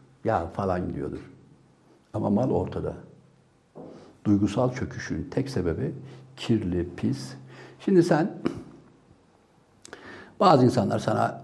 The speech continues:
e, paralı görünür, zengin görünür. E, kadın, kız, erkek fark etmez.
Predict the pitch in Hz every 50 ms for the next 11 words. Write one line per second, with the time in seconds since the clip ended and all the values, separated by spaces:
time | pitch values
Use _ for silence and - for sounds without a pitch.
0 | - 113 107 - - 120 113 107 98 95 90 - 95 90 78 82 85 82 92 92
1 | 95 92 92 92 - - 87 87 - - 104 - - - 85 85 87 - - 92
2 | - - 98 95 85 85 80 - - 95 80 80 80 82 - - 85 - - -
3 | 92 - - 85 85 - - 120 127 127 - -